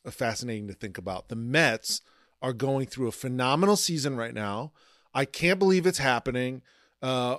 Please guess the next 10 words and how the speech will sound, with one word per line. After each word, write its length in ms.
I'm 140
so 220
excited 320
to 80
see 140
what 120
happens 520
in 160
the 80
postseason. 800